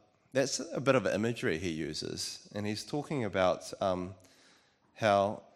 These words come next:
God's mighty power exceeds the powers of this world. The powers of this world, you know, tries to surround us, and often your circumstances might feel like it's surrounding you.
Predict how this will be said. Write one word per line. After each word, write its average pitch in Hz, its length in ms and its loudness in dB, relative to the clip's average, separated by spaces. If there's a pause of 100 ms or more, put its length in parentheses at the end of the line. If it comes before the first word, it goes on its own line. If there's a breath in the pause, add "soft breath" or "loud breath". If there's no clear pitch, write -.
(680)
God's 110 360 4
mighty 113 380 4
power 101 400 6
exceeds 107 580 -2
the - 100 -6
powers 95 680 -2
of 95 140 -10
this - 280 -6
world. 110 260 -2 (420)
The 101 80 -10
powers 101 460 0
of 95 120 -8
this 98 240 -8
world, 95 220 -4 (100)
you 98 80 -8
know, 87 140 -4 (180)
tries 101 320 -4
to - 80 -8
surround 90 500 -2
us, - 460 -6
and - 180 -14 (540 loud breath)
often 110 200 0
your 104 100 0
circumstances 95 800 0
might 87 180 0
feel 98 180 -4
like 85 200 -2
it's - 160 -8
surrounding 85 540 -6
you. 104 120 -4